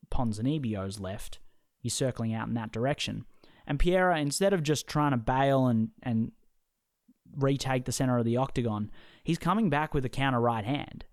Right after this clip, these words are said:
I saw that in the first round, I believe, and I was just impressed. I was just impressed by the fact that he wasn't, it wasn't all just about moving off the cage. It was also, how can I use this as an opportunity to land a good shot? I fucking hate the U F C Apex. Th-, this seems like a weird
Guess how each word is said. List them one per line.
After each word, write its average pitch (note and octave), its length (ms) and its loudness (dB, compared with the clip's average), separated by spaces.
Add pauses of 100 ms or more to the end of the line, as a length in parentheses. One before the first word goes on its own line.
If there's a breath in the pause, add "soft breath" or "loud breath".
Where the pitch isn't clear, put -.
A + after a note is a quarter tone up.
(160)
I C3 100 -4
saw F#3+ 260 4
that D3 340 0
in A#2+ 220 0
the G#2+ 80 -4
first E3 400 0
round, G2+ 200 -4
I G2 80 -4
believe, G#2+ 440 -4
and D3 100 0
I E3 160 2
was F#3 180 2
just F#3+ 240 0
impressed. F#3 440 2
I C3+ 60 2
was D3+ 120 2
just F#3 180 0
impressed E3 440 2
by D#3 120 2
the C#3+ 80 0
fact C#3+ 280 -2
that C3 100 0
he C3 140 -2
wasn't, E3+ 500 0
it D3 60 -2
wasn't D3+ 300 -2
all C3+ 200 2
just C3 240 -2
about A2+ 320 0 (160)
moving B2 460 2
off A#2 160 -2
the - 40 -8
cage. A#2+ 380 0
It A2+ 80 -6
was A2+ 120 -2
also, B2 420 0 (160 loud breath)
how F#3+ 120 0
can F3+ 140 -2
I D3+ 40 2
use D#3 280 4
this C3+ 240 -2
as C3 140 -4
an B2 80 0
opportunity A#2+ 560 -2
to G#2+ 100 0
land A2 220 -2
a G2+ 40 -6
good G2 160 -2
shot? E2 300 -6 (1160 loud breath)
I E3 80 2
fucking - 320 0
hate E3 220 0
the D#3 80 -6
U C#3 160 2
F B2 100 0
C A#2+ 200 -4
Apex. G2+ 600 -8 (420 soft breath)
Th-, C#3+ 220 -2
this D3 180 0
seems D3+ 280 0
like B2+ 100 0
a A#2+ 80 0
weird A2+ 500 0